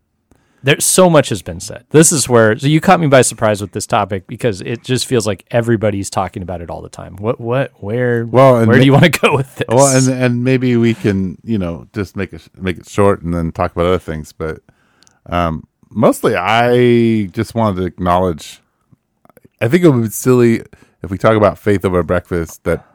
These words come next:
Speaker 2: and it's two pastors talking, that it wouldn't be talked about at some level.
Speaker 1: Right, sure.
Speaker 2: And I sus-
Speaker 1: Acknowledging this is a huge piece of our
Speaker 2: Yeah.
Speaker 1: collective
Speaker 2: And,
Speaker 1: life.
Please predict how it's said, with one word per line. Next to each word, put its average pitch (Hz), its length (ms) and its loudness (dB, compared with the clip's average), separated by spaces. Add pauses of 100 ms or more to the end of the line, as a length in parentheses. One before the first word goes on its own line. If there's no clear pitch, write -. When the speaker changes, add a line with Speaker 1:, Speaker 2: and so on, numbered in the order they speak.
(340)
Speaker 2:
and 90 160 -2
it's 87 120 -8
two - 180 0
pastors 92 400 -2
talking, 90 380 -2
that 82 180 -6
it 95 80 -8
wouldn't 98 320 0
be 85 120 -4
talked - 320 -6
about 69 300 -10
at - 180 -14
some 76 220 -4
level. 76 320 -6
Speaker 1:
Right, 104 340 -6 (200)
sure. 92 280 -10
Speaker 2:
And 98 520 0 (420)
I 117 180 2
sus- 113 200 -4
Speaker 1:
Acknowledging 104 520 -4
this 101 180 -8
is 92 120 -14
a 92 80 -8
huge 95 480 -14
piece 95 260 -12
of 90 340 -16
our 92 360 -8 (400)
Speaker 2:
Yeah. 95 380 2
Speaker 1:
collective 110 340 -4
Speaker 2:
And, 110 80 0
Speaker 1:
life. 87 320 -8